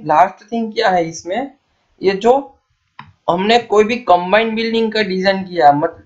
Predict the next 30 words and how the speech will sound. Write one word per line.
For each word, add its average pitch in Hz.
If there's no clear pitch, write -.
कहीं 190
पे 190
भी 190
हमने, 190
अ, 190
राफ 165
foundation, 185
sorry, 180
कहीं 185
पे 196
भी 190
हमने 190
footing 190
provide 190
की 185
और 180
कहीं 175
पे 185
भी 180
हमने, 180
अ, -
कहीं 185
पे 190
भी 190
हमने 185
pile 180
foundation 180
किया, 151
तब 196
हम 233